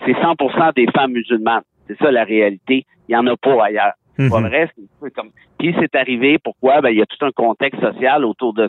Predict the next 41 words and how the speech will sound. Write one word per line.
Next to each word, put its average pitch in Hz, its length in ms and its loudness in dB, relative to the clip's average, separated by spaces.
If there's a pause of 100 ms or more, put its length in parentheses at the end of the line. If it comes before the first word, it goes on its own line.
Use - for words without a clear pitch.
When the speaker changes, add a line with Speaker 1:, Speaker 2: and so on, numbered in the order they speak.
Speaker 1:
ça 196 200 2 (480)
qui, 233 400 -4 (360)
cela 220 340 4 (140)
dit, 196 240 -6
soyons 131 420 2
francs 135 340 0
aussi, 175 380 -10 (260)
a 135 140 4
été 151 240 0
créé 170 520 -2 (100)
de 139 160 -4
toutes 147 160 -10 (100)
pièces 196 320 -2 (160)
par 127 160 0
les 131 160 4
médias. 131 560 0
Ça, - 160 0
c'est 151 80 -2
la 127 180 2
conclusion 139 480 -4
principale, 147 680 -2 (420)
du 127 120 -2
rapport 156 360 2
de 139 80 2
Bouchard-Taylor. 127 680 0
Il 127 100 -4
a 107 40 -4
dit, « 101 80 -18
Il 143 80 -6
n'y 151 40 2
a - 60 2
jamais 175 240 2
eu 185 40 -2
de 170 60 -10
crise 160 220 -2
d'accommodement 123 500 0
raisonnable, 113 600 0 (360)
incluant 147 360 0
avec 147 260 0
les 120 80 -2
musulmans. 113 520 0